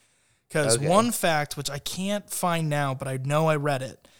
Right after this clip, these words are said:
Speaker 1: it was talking about how Jo-, not Johnny, who was the kid who died in the,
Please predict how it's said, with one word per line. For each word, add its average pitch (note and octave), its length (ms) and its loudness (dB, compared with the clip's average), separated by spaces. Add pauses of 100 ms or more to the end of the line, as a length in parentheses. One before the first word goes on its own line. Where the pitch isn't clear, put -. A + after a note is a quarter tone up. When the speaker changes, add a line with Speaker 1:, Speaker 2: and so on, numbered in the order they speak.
(280)
Speaker 1:
it D3 80 -4
was D3 180 0
talking F3 440 -2
about E3 300 0
how C#3 320 -4
Jo-, C#3+ 360 -6 (160)
not E3+ 280 -2
Johnny, D#3 420 0
who E3 140 -4
was G#3 180 -2
the F3 200 -4
kid E3+ 300 -2
who D#3 80 -4
died C#3+ 300 -2
in C3+ 80 -4
the, B2+ 180 -4